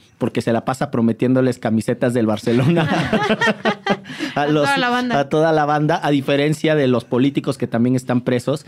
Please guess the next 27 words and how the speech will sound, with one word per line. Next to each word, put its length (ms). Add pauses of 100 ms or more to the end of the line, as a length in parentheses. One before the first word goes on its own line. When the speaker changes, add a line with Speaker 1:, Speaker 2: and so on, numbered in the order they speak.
(200)
Speaker 1:
y 80
que 120
en 80
realidad 340
la 120
gente 300
les 160
tiene 300
como 220
mucha 300
tirria. 300 (320)
Pero 140
bueno, 240 (880)
salen 460
un 120
montón, 680
eh, 800 (400)
de 160
federativos 640
de 80
muchas 320
partes 320
del 140
mundo 200
involucrados 580
en 120
esto. 380